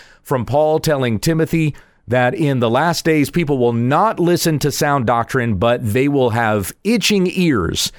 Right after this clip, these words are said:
and they will go after those teachers that will scratch their itching ears for them, because they don't want sound doctrine. They like the lies, so they go after the one who speaks lies. A liar listens to lies. An evildoer listens to wickedness.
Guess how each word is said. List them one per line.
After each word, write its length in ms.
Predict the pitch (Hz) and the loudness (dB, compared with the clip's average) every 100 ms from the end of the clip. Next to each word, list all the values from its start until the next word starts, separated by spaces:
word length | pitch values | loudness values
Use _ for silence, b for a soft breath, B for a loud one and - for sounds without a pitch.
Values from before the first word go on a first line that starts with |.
| b b b b | b b b b
and 120 | 120 | 0
they 100 | 120 | 2
will 140 | 127 120 | 2 2
go 280 | 143 185 | 2 2
after 400 | 175 160 160 156 | 2 0 0 0
those 300 | 123 131 131 | 0 0 0
teachers 540 | - - 175 143 117 98 | -4 -2 -2 0 -2 0
that 160 | 123 | -2
will 120 | 117 113 | 0 0
scratch 600 | - - 143 139 139 - | -2 0 0 0 -2 -2
their 180 | 135 135 | 0 0
itching 320 | 135 - 117 | 0 0 -2
ears 240 | 120 131 | 0 -2
for 160 | - 107 | -2 -2
them, 300 | 90 78 90 b b b b b | -2 -2 -6 b b b b b
because 260 | 117 127 113 | -4 -4 -2
they 120 | 147 | -2
don't 200 | 160 190 | 0 0
want 260 | 190 262 254 | 0 0 0
sound 320 | - 123 107 | 0 0 0
doctrine. 420 | 117 98 - 92 | 0 -2 -2 -2
They 240 | 85 139 156 | 0 0 2
like 420 | 135 143 180 - | 2 2 0 -2
the 160 | 127 139 | -2 0
lies, 600 | 135 151 131 85 95 - - | 2 2 2 0 -2 -4 -2
so 220 | - 127 | 0 0
they 140 | 117 | 0
go 200 | 107 135 | 0 0
after 260 | 139 147 147 | 2 0 -2
the 80 | 120 | -2
one 260 | 113 120 | 0 0
who 180 | 104 110 | 0 -2
speaks 520 | - - 156 143 - | -2 -4 -2 -2 -2
lies. 520 | 104 95 80 65 - - B B | -2 0 0 -2 -4 -6 B B
A 120 | 120 | -2
liar 560 | 113 107 135 170 185 190 | 0 0 2 2 2 2
listens 540 | 156 160 147 151 127 | 2 0 0 -2 -2
to 120 | - 139 | -2 -2
lies. 640 | 123 120 98 80 - - B B | 0 0 0 -2 -2 -6 B B
An 220 | - 117 - | -4 -4 0
evildoer 760 | 156 170 165 165 131 135 139 131 | 0 2 2 0 2 2 2 0
listens 600 | 113 123 - 120 110 - | 0 0 0 -2 -2 -2
to 120 | 117 | -2
wickedness. 800 | 104 104 - 82 87 - - - | 0 0 -2 -2 -4 -4 -6 -8